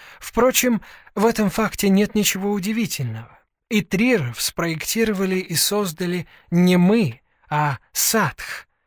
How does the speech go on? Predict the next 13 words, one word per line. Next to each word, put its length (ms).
Они 280
знают 420
о 60
них 220
всё 380
или 420
почти 560
всё. 400
Может, 420
это 220
вызвано 480
твоими 400
действиями. 840